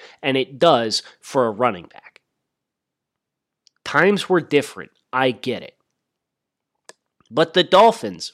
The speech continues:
over seven years, three players in the first round. You look at teams like the, the L A Rams right now, and that's the position they're putting themselves in because they continue trading for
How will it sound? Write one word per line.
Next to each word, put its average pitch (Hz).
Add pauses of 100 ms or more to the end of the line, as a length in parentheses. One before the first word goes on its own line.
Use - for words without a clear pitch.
over 170
seven 214
years, 190 (1300)
three 208
players 190
in 143
the 139
first -
round. 101 (320)
You 214
look 320
at 254
teams 143
like 123
the, 107
the 117
L 131
A 135
Rams 113
right 110
now, 107 (1600)
and 143
that's 202
the 254
position 156
they're 127
putting 117
themselves 101
in 98
because -
they 123
continue 185
trading 131
for 104